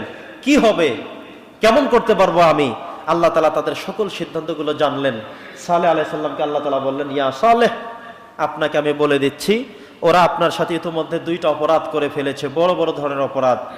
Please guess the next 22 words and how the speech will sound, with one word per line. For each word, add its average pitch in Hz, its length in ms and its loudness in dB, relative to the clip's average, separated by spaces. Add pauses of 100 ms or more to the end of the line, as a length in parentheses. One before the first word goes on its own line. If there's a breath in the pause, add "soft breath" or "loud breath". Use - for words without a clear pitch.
(320 loud breath)
যেটা 156 180 0
মানবার 151 420 0
মতো 147 220 -2
নয়, 127 260 0 (300 loud breath)
যেটা 175 140 4
সহ্য 208 380 2
করবার 226 340 6
মতো 190 240 2
নয়। 151 240 2 (380 loud breath)
তবুও 220 520 4 (140)
আমি 175 220 0
আল্লাহ 175 260 2
তাআলা 165 200 2
তাদেরকে 160 400 0
এখনো 170 320 0
আমার 147 240 4
রহমতের 151 480 2
চাদরের 143 380 2
মধ্যে 135 240 0
বেষ্টন 147 340 0
করে 131 200 0
রেখেছি। 151 520 -2